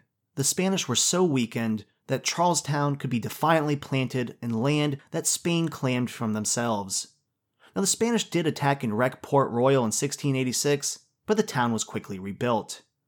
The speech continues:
Carolina needed to attract people quickly for defense against the Spanish, so they offered a generous one hundred fifty acre headright system for every single member of the family who immigrated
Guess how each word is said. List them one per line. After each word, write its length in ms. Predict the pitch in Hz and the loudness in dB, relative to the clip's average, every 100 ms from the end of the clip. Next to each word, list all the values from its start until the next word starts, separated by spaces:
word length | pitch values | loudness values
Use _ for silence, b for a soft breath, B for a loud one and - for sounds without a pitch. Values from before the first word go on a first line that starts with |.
| _ _ _ _ _ - | _ _ _ _ _ -14
Carolina 680 | - 226 233 185 170 165 - | 0 2 4 4 2 0 0
needed 300 | 139 160 151 | 2 2 2
to 100 | 131 | 0
attract 440 | 113 - 151 143 | -2 0 0 -2
people 260 | - 135 131 | -6 -6 -6
quickly 580 | - 131 - 107 101 b b b | -4 -4 -4 -4 -6 b b b
for 100 | 185 | -2
defense 360 | 180 - 160 143 | -2 2 0 0
against 280 | 131 120 | -2 -2
the 60 | 107 | -2
Spanish, 680 | - 135 120 95 95 - - _ B B B | -2 0 -2 -2 -6 -8 -10 _ B B B
so 420 | - 160 156 147 | 0 6 6 6
they 240 | 117 147 208 | 2 2 6
offered 400 | 151 143 143 139 | 6 6 2 2
a 160 | 113 110 | -2 -2
generous 580 | 113 135 143 139 - | 0 2 2 0 -2
one 320 | 113 104 151 180 | -10 0 2 4
hundred 440 | 185 175 170 143 | 2 2 2 0
fifty 360 | - 143 139 - | -2 -2 -4 -2
acre 440 | 123 120 127 120 b _ | -4 -2 -2 -2 b _
headright 480 | - 175 135 110 - | 0 2 2 0 -2
system 560 | - 104 - 95 92 - _ _ | -2 -2 -4 -4 -6 -10 _ _
for 200 | 139 143 | -2 0
every 280 | 156 165 190 | 0 2 2
single 360 | 185 165 151 151 | 2 0 2 2
member 360 | 127 123 123 | 2 2 0
of 160 | 120 110 | 0 -4
the 80 | 143 | -6
family 560 | - 151 147 147 143 b b | -2 0 2 0 0 b b
who 120 | 175 | -2
immigrated 580 | 185 165 143 135 131 127 | 2 0 2 4 4 2